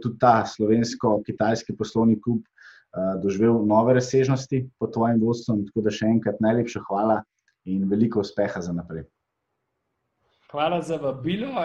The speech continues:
Speaker 2: in hvala tudi tebi, da delaš te stvari, ker se mi zdi, da je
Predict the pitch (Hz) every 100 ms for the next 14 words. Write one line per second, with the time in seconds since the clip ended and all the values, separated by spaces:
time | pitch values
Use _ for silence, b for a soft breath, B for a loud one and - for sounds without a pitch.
0 | 175 175 156 151 123 151 170 180 175 175
1 | - - 180 214 190 170 147 143 151 139
2 | - 147 143 - 147 147 185 180 151 175
3 | 156 147 143 156 185 180 B B B _
4 | 135 143 143 135